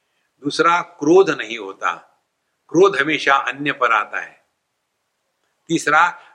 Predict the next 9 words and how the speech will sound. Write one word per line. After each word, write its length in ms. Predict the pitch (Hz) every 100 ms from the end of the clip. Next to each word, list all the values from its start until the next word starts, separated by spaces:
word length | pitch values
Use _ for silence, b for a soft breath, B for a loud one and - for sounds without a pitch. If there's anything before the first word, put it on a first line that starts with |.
| _
भय 360 | - - 202
नहीं 240 | 165 117 123
लगता, 680 | 107 - 101 90 - _ _ _ _ _ 110
भय 120 | 151
हमेशा 420 | 143 135 143 - 127
अन्य 400 | - 127 127 117
का 120 | 110
होता 400 | 92 90 90
है। 60 | -